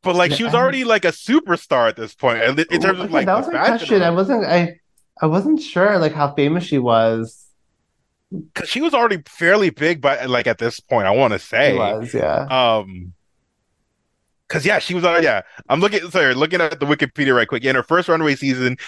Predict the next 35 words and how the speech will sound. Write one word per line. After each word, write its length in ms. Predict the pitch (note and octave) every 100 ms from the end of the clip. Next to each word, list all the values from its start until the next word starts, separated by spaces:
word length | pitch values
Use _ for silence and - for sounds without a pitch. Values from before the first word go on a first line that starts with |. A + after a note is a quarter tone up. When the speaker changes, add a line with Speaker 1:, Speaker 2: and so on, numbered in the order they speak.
| - -
Speaker 1:
she 140 | E3+
booked 280 | C#3+ D3+ -
twenty-five 540 | - D#3+ F#3 E3+ D3+ D3
shows 240 | C#3+ C3+
in 60 | C3
the 80 |
nineteen 400 | A#2 B2+ D3 D3+
ninety-one 360 | C3+ C3 B2+ A#2+
Paris 280 | B2+ B2+ A2+
week. 100 | G#2
So, 80 | F#3+
yeah, 80 |
this 160 | F3+ F#4+
is 100 | E4
already, 280 | A#3 B3 A3+
like, 240 | D3+ A2+ - - -
nine 560 | C3 G3+ C4+ D#4+ E4 B3
years 300 | A#3 A#3 -
into 280 | E3 E3+ C3+
her 160 | D3
fashion 360 | - C3+ C#3 C#3
career. 220 | C3 A#2
So 120 | G#2+ A2+
she 140 | F3
had 160 | F3 D#3
already 320 | D#3 E3+ D#3+
come 220 | D#3+ D3+
into 520 | D3 C3+ C#3 B2+ A2+ - - - -
acting. 320 | C#3+ D#3 D3+
I'm 80 | D3
pretty 180 | D4 G4
sure 160 | F#4+
she 140 | - A3+
had 60 | -
already 320 | D#3 G3